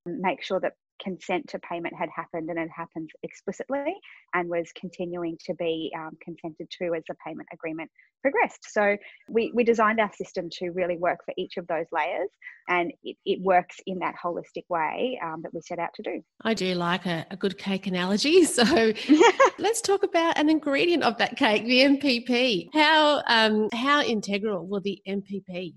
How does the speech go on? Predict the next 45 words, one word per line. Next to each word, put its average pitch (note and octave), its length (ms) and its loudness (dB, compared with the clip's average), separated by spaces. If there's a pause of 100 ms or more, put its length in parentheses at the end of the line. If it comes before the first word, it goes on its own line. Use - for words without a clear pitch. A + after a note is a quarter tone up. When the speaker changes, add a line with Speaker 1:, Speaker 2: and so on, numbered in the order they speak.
(140)
Speaker 2:
be F3+ 240 -8 (140)
to F3 320 -8 (180)
Paper G3 300 -4
Plane's E3+ 340 -6
work? - 240 -14 (540)
Speaker 1:
So C4+ 320 6 (180)
the - 180 -2
N C#4 140 2
P E4+ 180 -2
P F3+ 380 -2
represents F3+ 540 -4
a - 20 -12
few F3 220 -8
different E3+ 320 -8
things, E3 240 -6 (100)
and F#3 220 -4
looking G#3+ 240 -2
through F#3+ 140 -4
that E3+ 180 0
layer F3+ 320 2
lens, G3 520 -2 (200)
it - 160 -2
really F#3+ 500 0 (140)
speaks - 520 -6
to F3+ 120 -8
different E3+ 340 -8
needs D#3+ 380 -6
of D#3 80 -10
each - 300 -6
sector. G#3 360 -8 (440)
Having C#4 260 2
the D#4+ 100 4
ability G3 560 0
for G3 80 -6
businesses F3+ 480 -6
not F#3+ 160 -4
just F#3 220 -8
to F3 80 -8
be D#3+ 120 -6 (160)
paid F3+ 360 -2
in F#3+ 160 -6
real E3 260 -6
time F3 220 -6
twenty-four G3 480 -4
seven, E3+ 420 -4